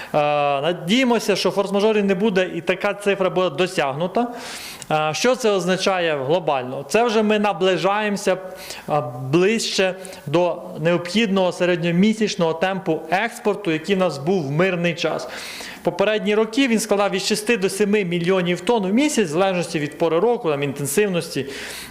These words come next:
Але якщо ми вийдемо на середню хоча б шість мільйонів тонн, це буде величезне досягнення, е, усіх, усіх учасників процесу. Тому рухаємося до цієї цифри. А, е,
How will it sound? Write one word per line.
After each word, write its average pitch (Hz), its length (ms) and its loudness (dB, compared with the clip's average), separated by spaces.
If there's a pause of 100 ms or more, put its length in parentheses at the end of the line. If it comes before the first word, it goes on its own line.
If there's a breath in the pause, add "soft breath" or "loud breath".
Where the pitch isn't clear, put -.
Але 190 540 0
якщо 190 340 0
ми 208 140 2
вийдемо 180 520 0
на 170 120 0
середню 185 640 0
хоча - 240 0
б - 80 -6
шість 214 380 0
мільйонів 170 320 2
тонн, 240 240 0 (240 loud breath)
це 180 120 0
буде 180 280 0
величезне 175 640 0
досягнення, 185 800 0 (480 loud breath)
е, 147 280 2
усіх, 170 680 0 (100)
усіх 185 440 0
учасників 170 600 -2
процесу. 151 480 -4 (240 loud breath)
Тому 190 460 2
рухаємося 180 640 0
до 151 100 -6
цієї 175 280 2
цифри. 175 540 0 (920)
А, 165 460 0 (420 loud breath)
е, 165 240 2